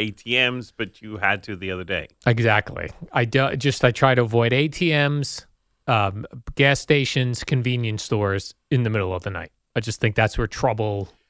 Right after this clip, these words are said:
Speaker 2: hangs out.
Speaker 1: But could you make it back and forth with, uh, a quarter tank?
Speaker 2: Um,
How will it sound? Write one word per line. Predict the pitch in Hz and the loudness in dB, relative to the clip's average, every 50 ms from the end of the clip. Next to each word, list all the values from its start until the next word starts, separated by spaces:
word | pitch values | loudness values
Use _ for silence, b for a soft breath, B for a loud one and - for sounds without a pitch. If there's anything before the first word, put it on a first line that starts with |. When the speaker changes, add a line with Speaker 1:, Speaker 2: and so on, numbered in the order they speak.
| _ _ _ _ - | _ _ _ _ -6
Speaker 2:
hangs | 107 127 117 104 104 104 - 123 | -2 0 0 0 -2 -2 -2 -2
out. | 101 87 - - _ _ | -2 -2 -4 -8 _ _
Speaker 1:
But | - 131 - - | -10 -10 -8 -6
could | - 160 123 - | -8 -8 -6 -6
you | 170 175 | -6 -4
make | 160 151 151 151 - 160 | -2 -2 -2 -2 -2 -4
it | 120 | 0
back | - 120 127 - | 0 0 0 0
and | 131 120 110 | -6 -16 -14
forth | - 123 131 139 131 - - - | -10 -8 -6 -6 -8 -10 -16 -10
with, | 123 120 117 117 117 - - _ _ _ _ _ - _ _ _ _ _ _ _ - | -4 -4 -4 -4 -4 -10 -20 _ _ _ _ _ -20 _ _ _ _ _ _ _ -2
uh, | 110 113 110 110 107 110 110 107 110 - - | 0 2 2 2 2 0 0 0 -2 -4 -8
a | - | -14
quarter | 101 - - 127 123 117 123 | -14 -6 -4 -4 -2 -2 -4
tank? | 117 - 135 120 135 151 147 - _ _ - _ _ _ _ - | -6 -4 -6 -6 -6 -8 -12 -16 _ _ -20 _ _ _ _ 0
Speaker 2:
Um, | - 143 139 139 143 143 143 143 143 143 147 | 2 2 4 4 4 4 4 2 2 2 0